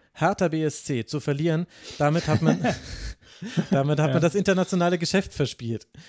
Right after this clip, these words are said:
Speaker 1: Und deswegen wird Wolfsburg nur in zwei Wettbewerben antreten, nämlich D-F-B-Pokal und Bundesliga. Es wurde Rang acht und dagegen will man etwas tun. Also das sieht man, wenn man sich den Kader anguckt. Es gab ein paar Abgänge.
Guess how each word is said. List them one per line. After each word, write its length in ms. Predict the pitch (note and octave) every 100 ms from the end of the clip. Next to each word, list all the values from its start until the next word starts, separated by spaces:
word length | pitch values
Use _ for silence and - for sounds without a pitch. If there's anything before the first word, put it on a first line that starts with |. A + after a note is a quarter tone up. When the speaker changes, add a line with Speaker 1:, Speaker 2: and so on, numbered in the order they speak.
| - _ _ -
Speaker 1:
Und 140 | B2+
deswegen 500 | D3 D3+ D#3+ D3+ C#3+
wird 160 | D3+ D3
Wolfsburg 420 | D3+ - D#3+ D3+
nur 140 | D#3+
in 80 | F3+
zwei 400 | - D#3+ G3+ B2 _ - _ _
Wettbewerben 560 | C3+ C3 C3 A#2 A#2 A#2
antreten, 360 | A#2+ - C#3
nämlich 240 | C3 B2+ -
D-F-B-Pokal 720 | B2+ - C3+ C#3 - B2 A#2+
und 100 | B2
Bundesliga. 480 | C3 A#2+ - A#2 A2
Es 180 | - D#3+
wurde 300 | G#3+ G#3+ E3+
Rang 180 | E3 D#3+
acht 360 | F#3 A#3 - - _ _ _ _ _
und 360 | D#3+ F3 - -
dagegen 420 | C#3+ D#3+ C#3+ C3+
will 80 | C3
man 160 | C3
etwas 320 | - - B2+ -
tun. 300 | B2 G#2 G#2
Also 240 | A#2 G#2+ A2+
das 320 | B2 - -
sieht 380 | C#3 B2 D#3+ G3+
man, 340 | F#3 F3 E3+ C#3+
wenn 120 | C3+
man 160 | C3
sich 260 | B2+ B2+ -
den 360 | C#3+ B2+ B2 B2+
Kader 380 | - B2 B2 -
anguckt. 440 | F#3+ - G#3+ -
Es 160 | D3 -
gab 280 | D#3 F3 D3
ein 120 | C3+
paar 180 | B2 -
Abgänge. 420 | - F#3+ F#3